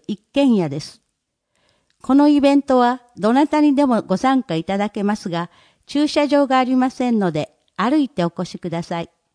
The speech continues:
問い合わせ、申し込み、播磨町社会福祉協議会、電話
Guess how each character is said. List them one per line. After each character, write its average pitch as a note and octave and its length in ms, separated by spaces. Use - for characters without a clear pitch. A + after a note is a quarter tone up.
問 A3+ 200
い C4 80
合 A#3+ 120
わ A#3+ 100
せ、 - 400
申 G3 180
し - 180
込 G#3 140
み、 F#3 240
播 C4 220
磨 C#4 160
町 F3 440
社 - 200
会 C4+ 240
福 C4+ 240
祉 C4 180
協 A#3 260
議 G#3+ 160
会、 - 360
電 A3+ 360
話 F#3 240